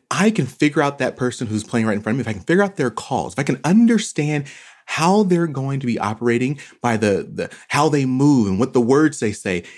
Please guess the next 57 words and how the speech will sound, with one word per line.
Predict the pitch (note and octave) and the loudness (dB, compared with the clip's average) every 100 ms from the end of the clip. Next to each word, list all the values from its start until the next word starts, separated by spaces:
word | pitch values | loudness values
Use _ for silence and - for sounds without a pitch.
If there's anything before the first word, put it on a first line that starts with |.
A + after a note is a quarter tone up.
| - | -10
if | C3 | -2
I | G3 | 0
can | G#3+ | 0
understand | C3 D3+ C#3 C#3 | 0 -4 -4 -4
it | C#3 | 0
by | |
the | A#2 | 0
end | A#2 | 2
of | |
the | A2+ | 0
game, | G#2 C#3 | 0 0
like, | C3 - | -2 -4
I | - | -4
can | - G2+ | 0 0
just, | F#2 - - | 0 -2 -4
I, | G#2 - | -4 -4
it's | A2 | -2
just | C#3 - | -2 0
a | A2 | -2
great | - - A#2+ G2 | -2 0 0 0
challenge, | F3+ A#3 - - | -4 -4 -6 -8
right? | F2 - - - - - | -6 -6 -8 -20 -20 -6
So | - | -2
it's | D#3+ | -2
the | C#3+ | -2
same | - E3 F3 A3+ G3+ | -4 2 6 6 6
thing | E3+ E3+ | 4 2
when | C#3+ | 0
it | B2 | -4
comes | B2+ A2+ - | -4 -4 -4
to | G#2+ | -4
the | F#2 | -2
workplace. | F2 F3 A#3 - G#2 - | 0 0 -2 -6 -8 -6
For | - G2 | -6 -2
me, | A2+ A3+ | 4 4
it | - F#2 | 4 -2
was, | G2 - - - _ | -4 -4 -18 -20 _
well, | C#3 D3 - _ _ | 0 0 -4 _ _
how | - E3+ | -2 2
do | B3 | 2
I | C4+ | 0
put | - C4 | 0 -2
myself | E3 C#3+ B2+ A#2+ | -2 -4 -4 -4
in | A#2 | -2
situations | B2 - A2+ F2 - F2+ F#2 | -2 -2 -4 -4 -6 -6 -6
that | G2 F#2+ | -4 -4
are | A2 | -4
challenging? | - C3 F3 A#2 - | -4 -2 0 0 -4
How | F#2+ C#3+ | -6 -4
do | F#3 | -2
I | |
put | E3 D3 | -4 -6
myself | C#3 C#3 | -6 -6
in | C3+ | -6
a | |
situation | A#2 A#2 A#2+ A#2 A#2 | -10 -8 -6 -4 0
where | A2+ | 0